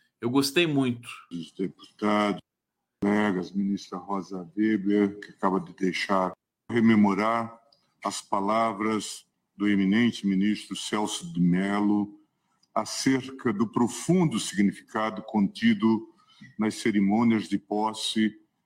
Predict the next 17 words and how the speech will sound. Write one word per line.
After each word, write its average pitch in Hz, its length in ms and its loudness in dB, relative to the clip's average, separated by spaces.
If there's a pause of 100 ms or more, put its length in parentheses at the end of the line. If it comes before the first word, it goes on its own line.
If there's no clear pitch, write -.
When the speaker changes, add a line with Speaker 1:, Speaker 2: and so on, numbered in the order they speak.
(100)
Speaker 2:
na 113 140 0
presidência 104 800 -2
do 117 220 2
Supremo 110 580 -2
Tribunal 101 560 0
Federal. 92 600 -6 (640)
Dizia 98 320 0
Sua 98 200 -4
Excelência: - 580 -12 (680)
"Mais 143 300 2
do 123 100 -6
que - 100 -2
a 131 60 -2
celebração 117 760 0
de 110 80 2
um 104 160 4
ritual 110 840 0